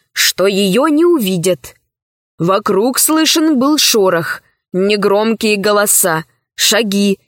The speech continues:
треск сучьев. Её искали. Алиса неподвижно сидела на корточках. Шаги приближались. Алиса почувствовала,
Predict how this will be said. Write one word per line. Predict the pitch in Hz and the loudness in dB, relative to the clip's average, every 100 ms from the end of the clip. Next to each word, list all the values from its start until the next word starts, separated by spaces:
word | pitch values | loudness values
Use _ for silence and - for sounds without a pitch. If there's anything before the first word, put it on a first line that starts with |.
| _ | _
треск | 233 262 269 - | -2 0 0 0
сучьев. | - - 220 - 185 180 - - _ _ _ _ _ | -2 0 0 0 0 -2 -4 -18 _ _ _ _ _
Её | 175 202 185 175 | -4 -2 0 0
искали. | 190 220 - 247 180 170 170 - _ _ _ _ _ | 0 0 -2 -2 0 0 -2 -6 _ _ _ _ _
Алиса | 185 214 226 220 | -2 0 0 0
неподвижно | 226 226 208 202 247 226 240 | -2 -2 -2 0 0 2 0
сидела | 240 262 214 240 226 | 0 0 0 0 0
на | 240 247 | -2 -2
корточках. | 294 220 190 175 - 170 156 - _ _ _ _ _ _ _ - | -2 -2 -2 -4 -2 -4 -6 -10 _ _ _ _ _ _ _ -6
Шаги | - 175 202 196 220 | -2 0 0 0 0
приближались. | 233 247 277 254 262 196 208 - - _ _ _ _ _ | 0 0 0 0 0 0 0 -2 -4 _ _ _ _ _
Алиса | 185 208 - 254 | -4 -2 -2 0
почувствовала, | 285 - 262 208 202 202 185 165 | -2 0 0 -2 -2 -2 0 -2